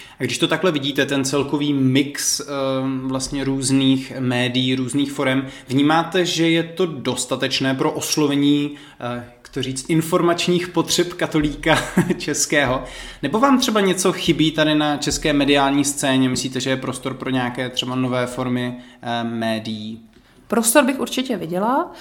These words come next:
Speaker 2: ale v každém případě to, co se děje na českém mediálním katolickém trhu, je velice pestré a bohaté. Eh, když si vezmete, jakou pověst vlastně, mm, tady my křesťané máme, jak je nás málo,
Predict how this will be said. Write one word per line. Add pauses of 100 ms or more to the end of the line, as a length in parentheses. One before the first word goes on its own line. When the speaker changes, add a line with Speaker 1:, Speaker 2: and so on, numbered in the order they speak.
(300)
Speaker 2:
ale
v
každém
případě
to,
co
se
děje
na
českém
mediálním
katolickém
trhu, (380)
je
velice
pestré
a
bohaté. (320)
Eh, (280)
když
si
vezmete,
jakou
pověst
vlastně, (500)
mm, (140)
tady (380)
my
křesťané
máme,
jak
je
nás
málo,